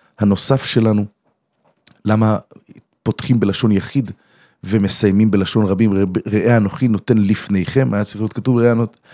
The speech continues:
אנוכי נותן לפניך." אבל שאלה נוספת, וזה אני רוצה לעסוק, "ראה, אנוכי נותן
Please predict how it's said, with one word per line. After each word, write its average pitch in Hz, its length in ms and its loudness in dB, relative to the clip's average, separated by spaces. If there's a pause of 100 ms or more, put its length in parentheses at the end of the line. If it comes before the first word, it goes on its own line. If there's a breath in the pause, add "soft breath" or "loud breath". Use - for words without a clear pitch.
(160 loud breath)
אנוכי 127 300 4
נותן 117 300 2
לפניך." 160 560 0 (1000 soft breath)
אבל 117 120 4
שאלה 185 220 2
נוספת, 190 760 0
וזה 110 200 0
אני 120 100 2
רוצה 113 220 -2
לעסוק, - 500 -4 (720 soft breath)
"ראה, 196 400 4
אנוכי 160 340 2
נותן 170 480 4